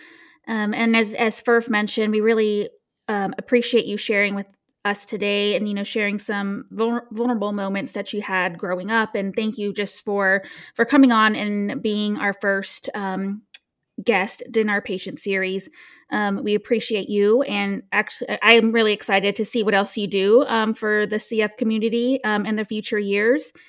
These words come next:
And thank you again so much for coming on today.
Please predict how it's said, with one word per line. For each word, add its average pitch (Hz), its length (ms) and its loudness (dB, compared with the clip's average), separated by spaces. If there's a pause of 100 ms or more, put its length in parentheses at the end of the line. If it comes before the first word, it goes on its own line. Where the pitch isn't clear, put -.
(240)
And 214 320 0
thank 226 180 0
you 220 120 2
again 196 260 0
so 202 140 -4
much 196 160 -6
for 214 100 -8
coming 190 240 -6
on 156 160 -2
today. - 300 -10